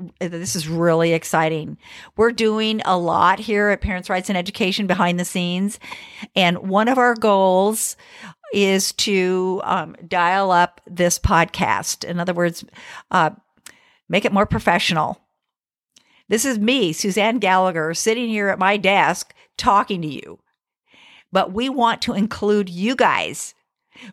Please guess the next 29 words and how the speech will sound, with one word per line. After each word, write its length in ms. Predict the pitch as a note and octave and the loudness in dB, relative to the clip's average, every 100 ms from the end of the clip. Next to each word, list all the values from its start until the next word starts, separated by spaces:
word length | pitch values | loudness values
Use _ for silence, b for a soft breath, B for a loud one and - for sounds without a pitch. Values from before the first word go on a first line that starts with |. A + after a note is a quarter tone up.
| - | -14
We 260 | F3+ A#3+ | -6 -4
want 300 | A#3+ A3 G#3 - | -2 0 -2 0
to 80 | |
report 400 | G3+ G3+ - G#3 | 0 2 2 2
on 240 | G3+ E3+ F3 | 2 2 0
what 160 | G3 | 0
is 140 | G#3 G3+ | -2 0
going 340 | G#3+ G#3 G#3 | 0 0 0
on 500 | G3+ A#3 G#3+ D#3+ E3 E3 B B B - | 0 2 2 2 -2 -10 B B B -12
in, 520 | G3 F#3 F3+ F3+ E3+ - | -8 -6 -6 -8 -12 -8
uh, 160 | F3+ - | -6 -2
all 280 | D3+ G#3 | 2 2
over 140 | G#3+ G3+ | 2 0
the, 100 | E3+ - | -4 -2
this 200 | F#3+ - | 0 0
country 720 | - - C#4 - F3 C#3 E3+ b b b b b | 0 0 0 0 -2 -2 -8 b b b b b
pertaining 720 | A3 G3+ B3 G3+ G3+ G#3+ G#3+ | 0 0 0 0 2 0 0
to, 580 | - A3 G3 F#3 F#3 F#3 - B B | 0 2 2 4 2 -2 -8 B B
uh, 100 | E3+ - | -4 -2
elections, 640 | F3+ F3 C4 - C4 A#3+ | 0 2 2 2 0 0
pertaining 580 | - G3+ A3 G3 F#3 F3+ | -2 0 0 0 0 -4
to, 480 | - G3 F3 E3 D#3+ B B B B _ A3 | -2 0 0 -2 -6 B B B B _ -16
um, 300 | E3+ D3 - - - | -14 -16 -18 -20 -4
any, 240 | A#3 B3 - | 0 0 0
anything 300 | C4+ C#4 A#3 | -2 0 2
related 460 | G#3 F#3+ F3+ F3+ | 2 2 2 0
to 80 | F#3 | -4
public 340 | - G3+ E3+ | -2 0 -2
schools, 580 | - - E3+ D3+ - - | -2 0 0 0 -4 -10